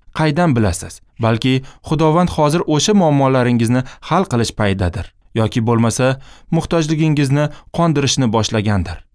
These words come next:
Har qanday holatda ham imoningizni yo'qotmang. Chunki faqat iymon bilangina o'z ibodatingizga javob olasiz.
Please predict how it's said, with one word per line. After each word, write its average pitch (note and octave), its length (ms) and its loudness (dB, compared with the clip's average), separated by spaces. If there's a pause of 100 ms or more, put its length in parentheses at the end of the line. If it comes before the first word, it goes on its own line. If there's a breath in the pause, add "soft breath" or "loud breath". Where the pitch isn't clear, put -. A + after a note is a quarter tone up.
Har F3 260 -2
qanday A#2 300 0
holatda A#2 460 -2
ham B2+ 260 0 (260 loud breath)
imoningizni C3 760 2
yo'qotmang. F2+ 580 -2 (240)
Chunki F3+ 260 0
faqat F3 400 -2
iymon E3+ 360 2
bilangina C3 500 0 (140)
o'z F#3 280 0
ibodatingizga A#2 800 0
javob G2+ 320 0
olasiz. - 520 -8